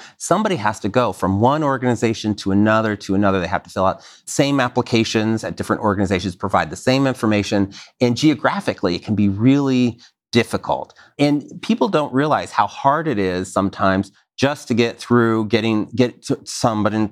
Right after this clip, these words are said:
to show up and get services and show up and ask for care and ask for things. And if they have to keep asking in various different places, that can be intimidating.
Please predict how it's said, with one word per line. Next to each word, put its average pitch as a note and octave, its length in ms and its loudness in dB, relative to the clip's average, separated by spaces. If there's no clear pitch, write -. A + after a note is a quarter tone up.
to - 100 -6
show A2+ 260 0
up A#2+ 120 -6
and G2+ 100 -4
get G#2 140 -2
services E3 580 -2
and G2 160 2
show A#2 160 2
up G#2+ 100 -6
and A2 260 0
ask D3 340 -2
for F#2+ 120 0
care F2 360 -2
and F#2+ 140 -4
ask C3+ 240 0
for C#3 80 -4
things. G2 200 -2
And A#2+ 140 2
if A2 40 0
they B2+ 80 0
have D3 220 -2
to C3 60 -6
keep C3 260 -2
asking G#2+ 400 -2
in F#2 140 -2
various G#2 320 0
different - 320 -6
places, G2+ 400 -4
that A2 160 0
can G#2+ 140 -2
be G2 100 2
intimidating. F#2+ 640 -2